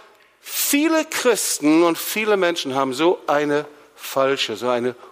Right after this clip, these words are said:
ungesunde Identität. Das ist die Identität eines Taglöhners.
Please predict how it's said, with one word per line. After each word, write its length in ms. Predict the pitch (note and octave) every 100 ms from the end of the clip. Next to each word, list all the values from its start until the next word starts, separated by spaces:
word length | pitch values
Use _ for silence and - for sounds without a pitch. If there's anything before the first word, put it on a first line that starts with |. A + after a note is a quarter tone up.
| _ _
ungesunde 1200 | C#3+ D3 D3+ D#3 - _ - A#2 B2 B2 A#2+ B2 B2 - _ -
Identität. 720 | B2+ A#2+ A#2+ A2+ A2+ A2 F2+ - - _ _ _ _ _ _ _
Das 120 | -
ist 60 | -
die 180 | G3+ -
Identität 480 | G#3 F#3+ F#3+ G3 G#3
eines 260 | G#3 F#3+
Taglöhners. 680 | - A3+ - G#2 F#2+ -